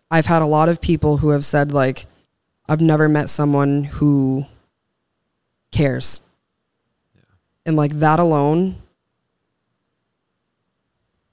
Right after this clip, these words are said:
Speaker 1: like, first, firstly, it makes me sad because it's like, why aren't there more people that care, <laughs> that work in this field? And then there's the other part of me that's like, "This is why I do what, this is why I do this," because, like,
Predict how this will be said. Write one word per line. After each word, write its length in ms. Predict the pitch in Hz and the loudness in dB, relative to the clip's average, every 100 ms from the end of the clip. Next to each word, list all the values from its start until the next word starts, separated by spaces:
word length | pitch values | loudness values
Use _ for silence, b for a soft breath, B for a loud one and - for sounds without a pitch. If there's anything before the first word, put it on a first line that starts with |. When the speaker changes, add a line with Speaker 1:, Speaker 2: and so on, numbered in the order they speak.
| _ _ _ _ - | _ _ _ _ -8
Speaker 1:
like, 400 | 147 117 - - _ _ _ _ _ _ _ _ _ _ _ _ _ _ _ _ - | -6 -6 -8 -20 _ _ _ _ _ _ _ _ _ _ _ _ _ _ _ _ -6
first, 540 | 214 240 - - - | 2 2 2 -6 -6
firstly, 340 | - 214 170 | -2 0 0
it 60 | 151 | 0
makes 200 | 156 - | 0 -2
me 60 | 147 | -4
sad 400 | - 127 123 151 | -2 -2 -2 -4
because 260 | 147 151 139 | -6 -4 -6
it's 160 | - | -4
like, 320 | 135 131 - b b b b b b b b b b _ | -4 -4 -8 b b b b b b b b b b _
why 240 | 165 170 165 | -4 -2 -2
aren't 140 | 170 | -4
there 120 | 165 | -8
more 160 | 156 156 | -12 -14
people 260 | 147 139 | -12 -10
that 160 | 131 - | -10 -8
care, 260 | 165 110 165 - | -6 -2 0 -2
<laughs> 160 | - - | -4 -6
that 160 | 214 156 | -4 0
work 200 | 165 156 | 0 0
in 60 | |
this 160 | 156 - | -2 -2
field? 380 | 156 151 190 233 B B B B B B B B B B _ _ _ _ - | -2 -2 -2 -6 B B B B B B B B B B _ _ _ _ -2
And 200 | 180 180 | 2 2
then 160 | 170 | 0
there's 200 | 165 156 | 0 -2
the 80 | 156 | -2
other 120 | 151 | -2
part 220 | 147 156 151 | -2 -2 0
of 60 | |
me 80 | 147 | -2
that's 220 | 143 143 | -2 -4
like, 260 | 156 139 - | -4 -4 -6
"This 220 | 165 156 156 | -6 -4 -2
is 100 | 147 | -4
why 180 | 135 | -4
I 80 | 135 | -4
do 180 | 147 135 | -4 -4
what, 160 | 139 - | -6 -8
this 160 | 147 156 | -6 -4
is 100 | 151 | -2
why 100 | 143 | -4
I 40 | 139 | -4
do 140 | 143 | -6
this," 280 | 87 - - | -6 -6 -6
because, 320 | 156 151 135 | -6 -6 -4
like, 280 | 135 131 - | -4 -6 -10